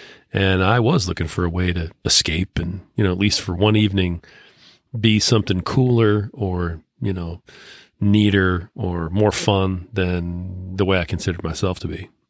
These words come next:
So I loved dressing up. I loved being other characters.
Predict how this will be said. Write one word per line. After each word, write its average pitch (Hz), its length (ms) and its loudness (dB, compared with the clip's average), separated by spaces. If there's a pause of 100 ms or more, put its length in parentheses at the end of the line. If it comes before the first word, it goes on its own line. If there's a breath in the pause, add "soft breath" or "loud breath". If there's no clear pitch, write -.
So 98 260 -4
I 123 160 0
loved 120 320 2
dressing 101 340 2
up. 95 260 2
I 98 60 4
loved 98 320 2
being 95 300 2
other 92 160 2
characters. 87 640 0